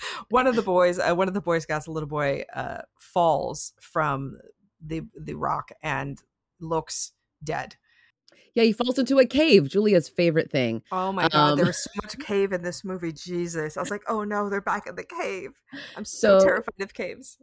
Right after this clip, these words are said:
Speaker 2: I know, I love it. It's beautiful. Honestly, I was happy again to sit with you to watch this movie 'cause I was like, "I,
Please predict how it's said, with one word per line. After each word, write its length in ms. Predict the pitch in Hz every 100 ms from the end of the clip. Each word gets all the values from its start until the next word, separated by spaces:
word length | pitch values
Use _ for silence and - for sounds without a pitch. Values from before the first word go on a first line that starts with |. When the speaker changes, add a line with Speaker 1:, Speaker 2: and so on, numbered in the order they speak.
| _ -
Speaker 2:
I 100 | 170
know, 120 | 170
I 60 | 165
love 180 | 156 147
it. 80 |
It's 160 | 139 -
beautiful. 360 | 160 151 147 147
Honestly, 480 | 147 120 151 151 151
I 20 |
was 120 | 143
happy 200 | 139 151
again 260 | 135 135 135
to 80 | 143
sit 160 | - 123
with 140 | 135
you 100 | 135
to 60 | 131
watch 180 | 127 -
this 140 | -
movie 200 | 123 123
'cause 120 | 120
I 60 | 123
was 100 | 123
like, 180 | 123
"I, 60 | -